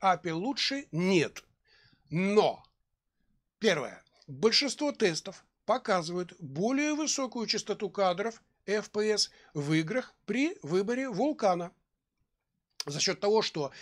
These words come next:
для работы этого апи требуется меньше ресурсов компьютера, а также лучше реализована работа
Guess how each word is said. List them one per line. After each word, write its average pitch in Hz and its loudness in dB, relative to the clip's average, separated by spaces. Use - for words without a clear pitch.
для 165 0
работы 160 -2
этого 160 -2
апи 196 -2
требуется 302 -2
меньше 208 2
ресурсов 170 -8
компьютера, 92 -14
а 170 2
также 220 0
лучше 269 0
реализована 254 0
работа 233 2